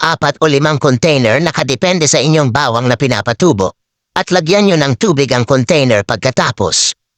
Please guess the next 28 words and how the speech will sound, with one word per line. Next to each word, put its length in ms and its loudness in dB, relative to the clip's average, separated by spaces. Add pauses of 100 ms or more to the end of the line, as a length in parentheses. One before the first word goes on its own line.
(280)
Ang 80 2
gagawin 480 2
naman 240 0
sa 160 0
bulb 240 -2
ng 240 0
bawang 480 -2
ay 160 -2
kailangan 480 0
nyo 160 0
itong 240 0
balatan 640 -2 (320)
bago 320 0
ipatong 560 0
sa 80 0
ibabaw 480 0
ng 160 0
container 680 0 (380)
dahil 320 0
para 320 0
mas 240 0
mabilis 400 0
itong 240 0
sumibol 560 2
at 160 -4
magkakaugat. 880 -2 (480)
Ang 80 0
paglagay 480 0